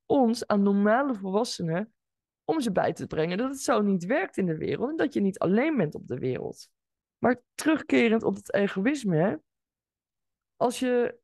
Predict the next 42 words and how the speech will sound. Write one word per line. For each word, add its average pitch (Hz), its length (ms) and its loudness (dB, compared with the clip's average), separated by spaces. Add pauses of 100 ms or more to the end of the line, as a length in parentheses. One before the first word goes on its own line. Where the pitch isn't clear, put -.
(100)
er 226 120 0
niet 262 200 0
aan 196 160 2
meedoet 226 380 0
om 185 120 -4
zo'n 180 160 -2
persoon 175 400 -4
te 180 120 -8
bewonderen, 170 800 0 (640)
om, 190 220 0
om 185 260 2
hem 180 80 4
helemaal 208 480 2
de 185 100 0
hemel 185 280 0
in 170 100 -4
te 170 80 -10
prijzen, 180 340 -2
om 196 60 -2
hem 196 100 -2
fantastisch 180 640 -2
te 180 80 -8
vinden, 175 360 -2 (880)
dan 294 180 4
word 285 200 6
je 233 80 6
vaak 185 220 0
bestempeld 196 460 0
als 202 120 0
een 208 100 0
persona 214 420 0
non 170 240 2
grata. 240 680 -2 (380)
En 269 160 0
zo 240 140 4
word 202 180 4
je 202 60 2
ook 180 160 0
behandeld 190 880 0 (280)
of - 180 0
zelfs 196 300 0
genegeerd. 185 840 0